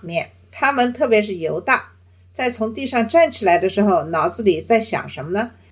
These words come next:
通过使用“我是”这个词，耶稣可能是在显示他自己是神。那么，这个从暴徒们在他的面前倒下的时候，我们也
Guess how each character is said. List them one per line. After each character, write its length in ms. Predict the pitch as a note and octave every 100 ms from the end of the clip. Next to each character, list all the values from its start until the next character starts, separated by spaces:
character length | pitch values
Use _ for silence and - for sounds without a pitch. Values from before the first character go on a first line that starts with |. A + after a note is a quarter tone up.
| _
通 160 | C#4+ C#4
过 120 | C#4
使 220 | C4+ F#3
用 200 | A3 A3
“我 260 | - E3 D#3
是” 400 | - - D#4+ - -
这 160 | A3+
个 160 | G3+ F#3+
词， 460 | - - F#3 - - - -
耶 120 | F4+
稣 180 | F4+ G4
可 160 | -
能 160 | G#3 G3+
是 140 | A#3
在 160 | B3+ A#3+
显 260 | A#3+ F#3
示 320 | - - F#3+ - _ _
他 320 | - A3 A3
自 200 | G#3+ -
己 160 | B3 -
是 220 | - - F3+
神。 400 | - D3+ D3 G3+ - - -
那 140 | - D4
么， 260 | D4+ C#4 - - _
这 220 | - D#4+
个 140 | A#3 F#3+
从 440 | - G3+ A3+ A3+
暴 160 | C4+ A#3+
徒 140 | A#3
们 220 | G#3+ G3
在 160 | G3+ C#4+
他 280 | - G3 G3+
的 60 |
面 240 | G3+ G#3 F#3+
前 180 | F3+ F3+
倒 160 | -
下 200 | - A3
的 140 | G3+ D#3
时 140 | -
候， 340 | E3+ F#3+ E3+ - _ _
我 80 | E3
们 120 | G3
也 140 | E3+